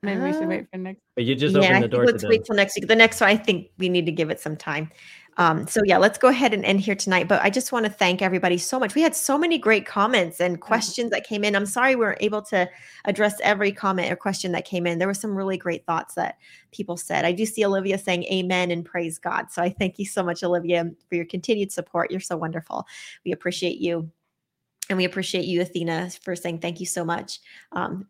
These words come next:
Speaker 2: don't ever be sorry for giving us questions. That's why we're here. <laughs>
Speaker 1: Exactly.
Speaker 2: Athena says,
Speaker 3: Yep.
Speaker 2: "Sorry about all the questions. I wanna be a Christian again. I'm trying to get over the oppression I experienced from an oppressive religious upbringing. And I apologize for that."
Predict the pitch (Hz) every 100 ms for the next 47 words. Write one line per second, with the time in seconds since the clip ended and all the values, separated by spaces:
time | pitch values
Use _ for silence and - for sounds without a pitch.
0 | 160 240 - 226 254 294 285 285 285 240
1 | 262 285 277 269 269 269 269 - - 330
2 | - - 339 311 320 320 330 330 349 370
3 | 320 330 349 349 - - - 185 196 196
4 | 185 277 277 - 214 - 330 359 359 320
5 | 320 339 - 339 330 285 226 240 254 247
6 | - 269 - 226 214 214 233 240 214 214
7 | - 196 208 196 202 196 196 180 190 _
8 | _ - _ _ - 185 - - 180 175
9 | 190 - 170 - 190 - 175 - 160 160
10 | 160 175 175 - 160 151 180 190 170 -
11 | 185 180 180 175 - - 175 - -